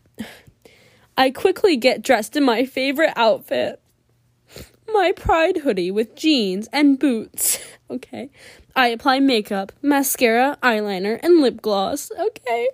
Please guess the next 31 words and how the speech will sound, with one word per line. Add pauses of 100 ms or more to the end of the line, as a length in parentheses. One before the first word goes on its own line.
(440)
What? (600)
"All
right,
Mom,
I'm
ready," (120)
I
yell
through
the
house. (380)
"Let's
go.
Come
on," (520)
Mom
says
quickly. (440)
Mom
starts
up
the
car,
and
I
plug
my
phone
into
the
aux